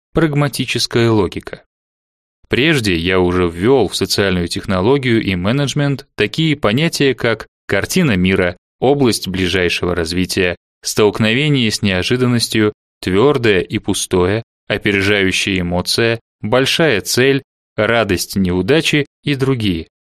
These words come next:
А теперь в этой книге я познакомлю читателей ещё с одним понятием,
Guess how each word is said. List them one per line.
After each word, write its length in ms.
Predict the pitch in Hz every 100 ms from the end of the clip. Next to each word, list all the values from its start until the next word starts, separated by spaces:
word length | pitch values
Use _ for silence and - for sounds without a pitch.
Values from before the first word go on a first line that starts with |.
| _ _
А 100 | -
теперь 380 | 95 - - 151 - _ _ -
в 120 | 104
этой 240 | 107 -
книге 480 | - 170 175 160 160 -
я 240 | 110 160
познакомлю 560 | 170 160 160 185 175 165
читателей 540 | 135 127 135 131 117
ещё 400 | 101 95 - 165
с 140 | 165
одним 340 | 139 104 104 104
понятием, 720 | 98 101 95 - 90 82 78